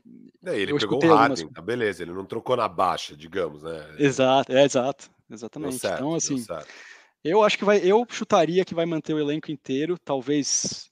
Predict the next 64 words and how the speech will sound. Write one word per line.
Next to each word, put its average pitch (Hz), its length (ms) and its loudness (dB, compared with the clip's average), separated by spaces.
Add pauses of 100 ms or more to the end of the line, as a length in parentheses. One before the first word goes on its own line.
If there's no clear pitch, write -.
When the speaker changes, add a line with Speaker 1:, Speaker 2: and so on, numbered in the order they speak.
(140)
Speaker 2:
saia 139 340 -4
um 120 80 -8
Cork, 143 500 0
mas 117 200 -10
alguém 123 340 -4
se-, 120 140 -2
Speaker 1:
É, - 100 -2
Speaker 2:
bem 147 100 0
Speaker 1:
eu 127 60 0
Speaker 2:
secundário. 135 680 -4 (220)
Speaker 1:
eu 180 120 0
não 254 80 0
acho 220 180 -4
Speaker 2:
E - 20 0
vai 156 120 2
Speaker 1:
ruim 147 80 4
Speaker 2:
pegar 185 160 4
dois 156 180 -4
caras. 123 260 2
Speaker 1:
manter 131 180 2
o 123 100 4
elenco, 101 560 0
porque 113 320 -10
daí, 123 340 -2
beleza, 202 340 -4
tem 113 140 -2
até 113 160 -2
o 117 60 2
trade 139 240 -4
deadline, 143 520 -4
talvez, 120 460 -2
pra 123 160 -6
trocar 127 300 -6
Tobias, 123 720 2
um 113 100 -10
pique 123 500 -12
e 117 240 -6
o 117 240 0 (400)
Taibo 131 460 6
por 131 200 -4
Speaker 2:
É. - 20 -2
Speaker 1:
uma 139 100 2
oportunidade 131 680 -2
boa 127 320 4
que 127 80 -2
apareceu 127 460 0
ao 120 80 0
longo 98 100 -2
Speaker 2:
É. - 40 -4
Speaker 1:
da 120 200 -6
Speaker 2:
Eu, 185 160 0
eu 208 80 8
focaria 202 380 6
em - 20 0
Speaker 1:
temporada. - 0 -
Speaker 2:
trocar 202 300 6
o 175 80 2
Taibo, 123 300 0
porque, - 140 -8
assim, 143 180 -4
o 131 60 -4
Taibo 175 400 2
é 170 40 0
seu, 160 200 -4